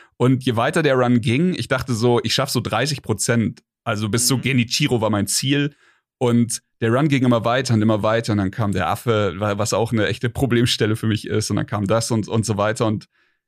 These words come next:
Speaker 1: je weiter nach hinten raus, ich, ich war halt immer mehr aufgeregt. Und vom Endfight habe ich tatsächlich ein Video gecaptured, weil ich, ich saß da mit zitternden Händen. Und das ist tatsächlich ein Ka-, also der, der Endfight von Sekiro, ich habe das lange Ende gespielt, also so gut wie alles Optionale mitgenommen.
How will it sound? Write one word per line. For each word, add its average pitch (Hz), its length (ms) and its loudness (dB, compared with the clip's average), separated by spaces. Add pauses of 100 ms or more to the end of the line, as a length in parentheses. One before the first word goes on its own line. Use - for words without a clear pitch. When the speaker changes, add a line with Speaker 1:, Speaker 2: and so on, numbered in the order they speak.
(200)
Speaker 1:
je 107 100 -2
weiter 127 260 0
nach 110 160 2
hinten 143 280 2
raus, 127 460 0
ich, - 300 -16 (120)
ich - 160 -10
war 107 80 0
halt 104 140 -2
immer 120 200 4
mehr 110 300 2
aufgeregt. 110 580 -2
Und 104 180 -2
vom 110 220 -2
Endfight 117 380 0
habe 110 80 2
ich 110 80 -4
tatsächlich 113 400 -2
ein - 20 -6
Video 117 220 2
gecaptured, - 640 -4
weil 104 120 2
ich, - 180 -4 (280)
ich 101 140 -4
saß 135 240 0
da 147 160 2
mit 185 140 0
zitternden 160 580 0
Händen. 127 400 2
Und 143 160 2
das 156 140 2
ist - 120 -2
tatsächlich 110 500 -2
ein - 80 -4
Ka-, - 120 -6
also 117 180 0
der, 110 160 0 (120)
der 110 120 -2
Endfight 170 380 0
von 127 120 4
Sekiro, 113 300 2
ich 101 100 0
habe 143 100 -2
das 123 120 0
lange 123 260 0
Ende 101 220 2
gespielt, 80 460 -4
also 95 200 -2
so 101 140 -2
gut 123 180 -2
wie 120 120 0
alles 110 240 0
Optionale 107 440 0
mitgenommen. 101 600 -2